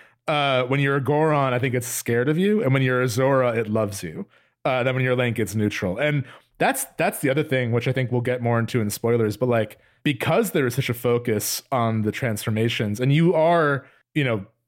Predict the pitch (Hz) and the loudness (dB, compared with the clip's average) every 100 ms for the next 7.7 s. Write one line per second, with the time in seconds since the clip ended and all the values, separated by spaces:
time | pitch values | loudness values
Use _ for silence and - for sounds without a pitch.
0 | - 135 131 127 117 110 117 - 165 151 | -4 -2 0 2 2 0 -2 -2 0 2
1 | 127 123 120 117 143 131 135 135 120 117 | 2 0 0 0 0 2 2 0 0 0
2 | 117 117 113 101 98 110 107 101 90 - | 0 2 0 0 -4 -4 -4 -4 -4 -4
3 | 123 107 104 78 78 - 151 - 139 123 | -2 -2 -4 -10 -12 -8 -6 -2 -2 -2
4 | 123 - 120 101 - _ _ _ _ - | -4 0 -2 -2 -10 _ _ _ _ -4
5 | 147 131 120 117 127 127 117 107 104 110 | 0 2 0 -2 0 2 2 0 0 0
6 | 107 107 95 127 127 107 123 123 117 113 | 0 -2 -2 0 0 0 2 2 2 0
7 | 104 110 110 127 104 87 | 0 -2 0 0 -2 -6